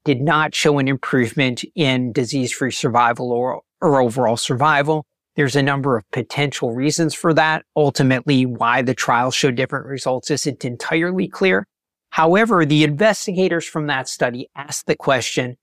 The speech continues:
"Well, what if we could determine which patients had microscopic metastatic disease? Would the results have been different?" And so they used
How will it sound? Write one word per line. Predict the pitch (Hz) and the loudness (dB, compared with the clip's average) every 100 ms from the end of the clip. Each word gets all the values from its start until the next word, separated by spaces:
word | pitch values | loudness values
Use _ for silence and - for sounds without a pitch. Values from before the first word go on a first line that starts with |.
| _ - | _ 0
"Well, | 151 143 - | 2 2 2
what | 175 220 | 2 4
if | 254 247 | 2 0
we | 214 | 0
could | 202 151 | 2 2
determine | 156 - 165 165 143 135 | 2 0 -2 0 0 0
which | 135 147 - | 0 0 -2
patients | - 156 151 135 117 | 2 2 2 -2 -6
had | - 147 131 | -2 0 0
microscopic | 120 131 - 135 - 143 127 127 135 117 - _ _ _ _ | 0 -4 -2 -6 -2 0 2 2 0 -2 -8 _ _ _ _
metastatic | 156 151 143 - 139 123 131 - | 0 2 2 2 0 2 -2 -2
disease? | 139 139 143 131 120 - - - | -2 -2 -4 -4 -6 -10 -8 0
Would | 147 | 2
the | 165 | 4
results | 147 160 202 196 - | 4 4 2 0 -2
have | - 147 | -2 0
been | 160 139 | 0 0
different?" | 123 180 - 107 107 - _ _ | 2 0 0 -6 -10 -20 _ _
And | 156 139 | -4 0
so | 165 | 2
they | 151 151 | 4 2
used | 147 151 190 180 151 | 2 2 2 2 0